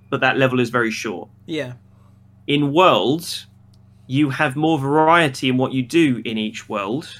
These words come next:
Speaker 1: and the world is longer, but it's almost looked like, like they took the world and spaced it out, rather than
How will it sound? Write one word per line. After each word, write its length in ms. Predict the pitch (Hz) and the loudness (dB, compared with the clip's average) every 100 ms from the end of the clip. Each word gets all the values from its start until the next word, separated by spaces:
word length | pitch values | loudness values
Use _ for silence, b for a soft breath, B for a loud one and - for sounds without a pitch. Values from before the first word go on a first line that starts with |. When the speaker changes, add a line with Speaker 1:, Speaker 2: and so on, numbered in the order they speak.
| - - | -14 -4
Speaker 1:
and 120 | 127 | -2
the 40 | |
world 340 | 120 123 120 113 | 0 0 0 -2
is 100 | 110 | -2
longer, 640 | 131 165 160 113 98 151 - - - - _ _ - | 2 2 2 2 0 0 -6 -20 -20 -20 _ _ 0
but 240 | 131 127 | 2 2
it's 160 | 131 143 | 0 -2
almost 260 | 160 170 170 | -2 -2 -2
looked 300 | 160 - 151 | -4 -4 -4
like, 240 | 147 120 | -4 -2
like 200 | 143 - | -6 -4
they 140 | 139 | -6
took 320 | 127 - - 147 | -6 -8 -6 -6
the 60 | |
world 300 | 135 135 127 | 0 2 2
and 120 | 127 127 | -2 -8
spaced 440 | - 139 135 - | -4 -4 -4 -8
it 80 | - | -4
out, 260 | 127 185 - _ - - - - - - - - - - _ - - | -4 -4 -12 _ -20 -20 -20 -20 -20 -20 -20 -20 -20 -20 _ -20 -4
rather 340 | 147 151 147 | 2 4 4
than 460 | 139 143 139 135 | 2 2 0 -4